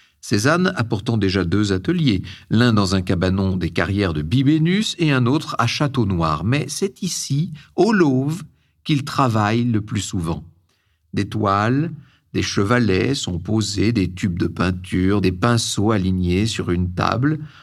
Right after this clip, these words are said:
On peut voir aussi des reproductions authentiques en noir et blanc de tableaux qu'il a fait encadrer, deux gravures de Delacroix, un Christ. Des livres sont rangés, des blouses et des chapeaux çà et là, des pommes aussi dans une assiette.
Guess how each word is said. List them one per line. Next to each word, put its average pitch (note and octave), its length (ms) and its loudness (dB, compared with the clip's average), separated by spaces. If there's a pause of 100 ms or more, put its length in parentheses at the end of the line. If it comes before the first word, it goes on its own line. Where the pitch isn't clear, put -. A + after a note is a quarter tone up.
(120)
On B2+ 80 0
peut B2 80 0
voir B2 240 2
aussi A#2+ 300 0
des B2+ 140 2
reproductions A#2+ 640 0
authentiques A#2 600 0
en A2 80 2
noir A2 240 2
et B2 60 2
blanc A#2 260 0
de A#2 80 2
tableaux A2 440 0
qu'il G#2+ 180 -2
a G2 40 0
fait G#2 160 0
encadrer, G#2+ 600 2 (220)
deux C#3+ 260 4
gravures C3+ 460 2
de B2 100 2
Delacroix, B2+ 800 -2 (260)
un C#3+ 120 0
Christ. - 680 -6 (440)
Des C3 160 4
livres D#3 420 2
sont C3+ 180 0
rangés, C3 680 2
des B2+ 160 2
blouses G#2 540 -2
et G2+ 120 0
des G2 160 0
chapeaux G#2+ 480 -2
çà G2+ 220 -2
et A2 60 2
là, G2 220 2
des C#3 140 2
pommes G3 300 0
aussi C#3 340 -2
dans B2 140 0
une A2 200 2
assiette. G#2+ 600 -2